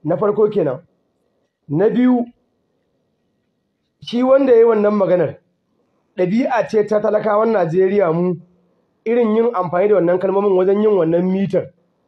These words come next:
Illa iyaka wajen mita da ƙorafin kowa zai yi da irin tarbiyyarsa. Wani ya wuce gona da iri, kamar yadda nake goyon bayan cewa ya wuce gona da iri.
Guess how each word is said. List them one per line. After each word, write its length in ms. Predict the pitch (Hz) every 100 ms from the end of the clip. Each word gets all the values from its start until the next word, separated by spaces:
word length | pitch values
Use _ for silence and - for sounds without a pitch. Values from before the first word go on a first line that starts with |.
| _ _ _
Illa 360 | - 208 226 226
iyaka 360 | 254 226 175 208
wajen 320 | 214 208 226 226
mita 440 | 233 233 185 - _ _ _ - -
da 120 | 160
ƙorafin 580 | - 220 226 190 220 208 - - - _
kowa 380 | - 214 226 214
zai 140 | 220
yi 60 | 208
da 60 | 202
irin 260 | 196 196
tarbiyyarsa. 720 | 170 151 151 185 170 160 120 - _ _ _ -
Wani 220 | 196 247
ya 80 | 240
wuce 180 | 220 214
gona 220 | 180 196
da 60 | 180
iri, 220 | 180 175
kamar 220 | 165 180
yadda 200 | 208 214
nake 200 | 196 208 165
goyon 280 | 180 196
bayan 260 | 190 196 202
cewa 240 | 208 180
ya 160 | 175 185
wuce 180 | 196 190
gona 200 | 160 165
da 60 | 160
iri. 240 | 147 135